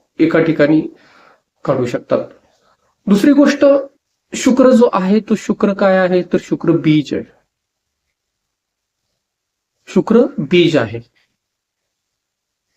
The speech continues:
मंगळ जो आहे तो मंगळ जमीन आहे. एक साधं छोटं उदाहरण तुमच्या समोर देतो.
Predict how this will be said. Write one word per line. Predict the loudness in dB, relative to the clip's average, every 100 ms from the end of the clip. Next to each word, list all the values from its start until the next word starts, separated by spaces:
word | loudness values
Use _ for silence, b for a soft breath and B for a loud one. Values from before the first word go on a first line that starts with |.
| _ _ _ _
मंगळ | 2 4 4 4
जो | 4
आहे | 2 2 0 -2 -12 _ _ _ _ _ _ _
तो | 0
मंगळ | 4 4 4
जमीन | 2 2 2 4
आहे. | 2 -2 -10 -14 _ _ _ _ _ _ _ _ _ _ _ _ _ _ _
एक | -2 -2 -6 _ _ _ _ _ _ _ _ _
साधं | -6 -2 0 0 -2 -6 _ _ _ _
छोटं | -4 0
उदाहरण | 2 4 2 2
तुमच्या | 0 -6 -6
समोर | -4 -6
देतो. | -6 -8 -10